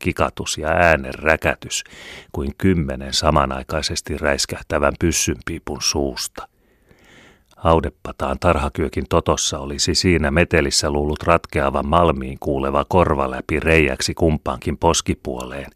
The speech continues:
ja varpusparvet pyrysivät latojen katoilta ilmoihin, kuin olisivat parat äkkisyöksyltä pudonneet päistikkaa ylöskäsin päin sinisiä. "Katsokaahan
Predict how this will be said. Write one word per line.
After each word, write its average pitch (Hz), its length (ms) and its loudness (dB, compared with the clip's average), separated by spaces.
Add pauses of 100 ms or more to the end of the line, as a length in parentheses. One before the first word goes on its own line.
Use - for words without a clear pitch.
(520)
ja 71 80 -10
varpusparvet 69 880 -4
pyrysivät 71 560 -2
latojen 76 500 2
katoilta 71 520 0
ilmoihin, 71 640 -2 (440)
kuin 71 180 -4
olisivat 69 460 -2 (100)
parat 82 400 2
äkkisyöksyltä - 960 -4
pudonneet 69 560 0
päistikkaa - 760 0
ylöskäsin - 720 0 (100)
päin 65 200 0
sinisiä. - 760 -4 (1300)
"Katsokaahan 92 840 4